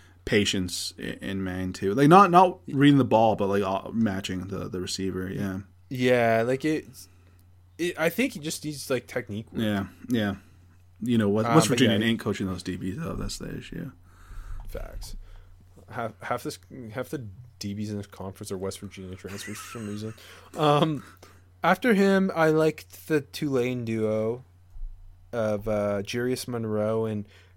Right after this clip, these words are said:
Speaker 2: A J Hampton, who actually transferred from Northwestern.
Speaker 1: Mm-hmm. Yeah.
Speaker 2: Um, Monroe, to me, of all of these corners, looks the most like an N F L corner.
Speaker 1: Yeah, I think him and, him and, um, him and, um, wow, I'm just, I'm, I'm, him and Fortune, definitely, yeah.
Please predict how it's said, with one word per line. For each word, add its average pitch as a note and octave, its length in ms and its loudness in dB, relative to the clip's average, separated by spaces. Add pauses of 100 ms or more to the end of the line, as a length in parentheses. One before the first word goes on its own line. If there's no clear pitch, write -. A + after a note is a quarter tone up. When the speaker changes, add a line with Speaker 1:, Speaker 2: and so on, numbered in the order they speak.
(180)
Speaker 2:
A B2+ 80 -2
J B2+ 180 0
Hampton, A2+ 400 -6
who B2+ 180 -2
actually B2+ 300 -4
transferred A#2+ 420 -8
from A2+ 180 -6
Northwestern. G#2 800 -2
Speaker 1:
Mm-hmm. - 280 -6
Yeah. A2+ 180 4 (1400)
Speaker 2:
Um, A#2 460 0
Monroe, F#3+ 640 8
to - 160 -2
me, G3+ 220 4
of F3+ 120 2
all C#3 200 4
of D3+ 80 0
these E3 180 -2
corners, B2+ 420 -2
looks A2 380 -2
the A2+ 100 -4
most G2 240 -4
like G#2 140 -6
an G2+ 80 -6
N G2 100 -6
F F#2+ 120 -12
L D#2 100 -10
corner. E2+ 420 -16 (340)
Speaker 1:
Yeah, C3 140 8
I B2 60 6
think D3 180 4
him D#3 180 6
and, A#2 160 6
him G#2+ 280 -4
and, F#2+ 160 -2
um, F#2 500 -6 (800)
him A#2+ 180 -4
and, G2+ 120 -2
um, E2+ 420 -8 (260)
wow, G#2+ 300 -4
I'm G#2+ 80 -8
just, A2+ 220 0
I'm, C#3 200 6
I'm, C3 220 2
him C3+ 140 2
and C3 120 4
Fortune, G2 380 -2
definitely, G2 480 -4
yeah. E2+ 180 -10